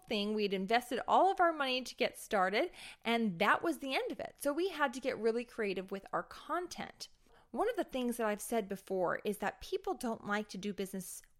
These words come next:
with businesses. People like to do business with people. So take out the B two B, the B two C, and person to person.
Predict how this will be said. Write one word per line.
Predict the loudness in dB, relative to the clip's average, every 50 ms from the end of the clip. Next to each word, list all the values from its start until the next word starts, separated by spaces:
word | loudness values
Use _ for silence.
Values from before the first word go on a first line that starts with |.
| _
with | -2 -2 -2 -2 -2 _
businesses. | -4 -2 -2 -4 -8 -8 -6 -6 -8 -8 -8 -12 -16 _
People | -4 -4 -4 -2 -2 -2
like | -2 -2 -2 -2 -4
to | -6
do | -6 -6 -4
business | -4 -6 -6 -6 -8 -10 -8 -10
with | -10 -10 -8
people. | -6 -6 -6 -4 -4 -6 -6 -8 -10 -18 -20 -20 -20 -20 -20 -18 -14
So | -6 -2 0 2 4 4 2 2 -2 -6 -10
take | -6 0 2 2 2 2 2 4
out | 4 4 4 2 -2
the | -4 -4
B | -2 -2 -4 -2
two | -4 -4
B, | -2 -2 0 0 0 0 -2 -2
the | -4 -4
B | -2 -2 -2 -2
two | -4 -6
C, | -8 -8 -6 -4 -4 -2 -2 -4 -4 -6 -10 -16 -20 -20 -10 _
and | -2 0 2 2 2 2 2 0 -2 -4 -8 _ _ _ _ _ _
person | 0 2 2 0 0 -2 -4
to | -4 -6
person. | -4 -6 -8 -8 -6 -10 -12 -12 -14 -16